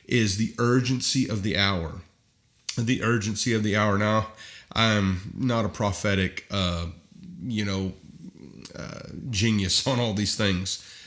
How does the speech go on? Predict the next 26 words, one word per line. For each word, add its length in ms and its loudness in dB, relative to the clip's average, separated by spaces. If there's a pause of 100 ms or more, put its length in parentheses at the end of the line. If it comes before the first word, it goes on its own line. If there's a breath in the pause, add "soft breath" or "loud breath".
(240 loud breath)
You 100 0
know, 140 4
I've 240 2
read 240 2
the 60 -2
Bible 600 2
just 220 0
like 220 -2
you've 160 0
probably 300 0
read 220 0
the 60 -2
Bible, 400 0
and 140 2
there 180 2
are 60 2
some 380 2 (520 loud breath)
pretty 300 2
straightforward 920 0 (260)
prophetic 460 0
events, 840 0 (300 loud breath)
um, 220 0
that 100 0
happen 380 2
in 80 0
Scripture. 640 -2